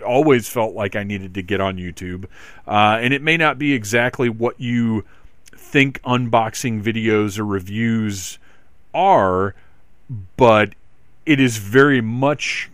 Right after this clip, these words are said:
the Needless Things way of, of doing that,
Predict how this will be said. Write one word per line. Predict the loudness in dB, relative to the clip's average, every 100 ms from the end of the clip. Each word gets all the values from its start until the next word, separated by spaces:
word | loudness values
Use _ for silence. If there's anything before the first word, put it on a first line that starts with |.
| -14
the | -4 -2
Needless | 2 2 2 -2 -4 -6
Things | 0 0 0 -6 -6
way | 0 0 0 -2 -12 -20 -20 -20 -20 -20 -20 -10 0
of, | 2 4 0 -4 -10 -18 -20 -6
of | -2 -2 -2
doing | -2 -2 -4 -8
that, | -14 -18